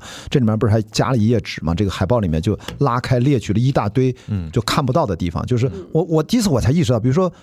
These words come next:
Speaker 1: 汽车设计的时候安全带，
Speaker 2: 嗯。
Speaker 1: 它其实是按照平均男性身材设计的，
Speaker 2: 嗯。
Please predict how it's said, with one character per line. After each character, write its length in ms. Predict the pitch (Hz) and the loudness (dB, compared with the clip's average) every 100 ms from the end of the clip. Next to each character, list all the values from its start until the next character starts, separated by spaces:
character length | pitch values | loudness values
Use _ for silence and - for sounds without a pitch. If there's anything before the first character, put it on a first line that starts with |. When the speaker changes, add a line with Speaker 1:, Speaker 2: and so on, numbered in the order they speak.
| _ - | _ -4
Speaker 1:
汽 180 | - | 0
车 140 | 170 190 | 2 2
设 160 | - | 2
计 60 | 131 | 2
的 60 | 123 | 2
时 80 | |
候 120 | 127 - | 2 0
安 80 | 190 | -2
全 180 | 160 160 | 0 2
带， 240 | 185 - _ _ - | 2 0 _ _ -14
Speaker 2:
嗯。 100 | 95 80 - - | -14 -14 -14 -4
Speaker 1:
它 80 | |
其 200 | 226 - | -2 0
实 160 | 175 220 | 2 2
是 100 | 190 | 2
按 140 | - 208 | 2 2
照 80 | 147 | 0
平 220 | - 147 | 2 2
均 140 | 190 | 2
男 120 | 131 | 2
性 160 | 120 214 | 2 0
身 140 | 131 | 0
材 140 | 95 85 | 0 0
设 180 | - 98 | 0 -2
计 100 | 82 | 0
的， 80 | |
Speaker 2:
嗯。 140 | 90 | -4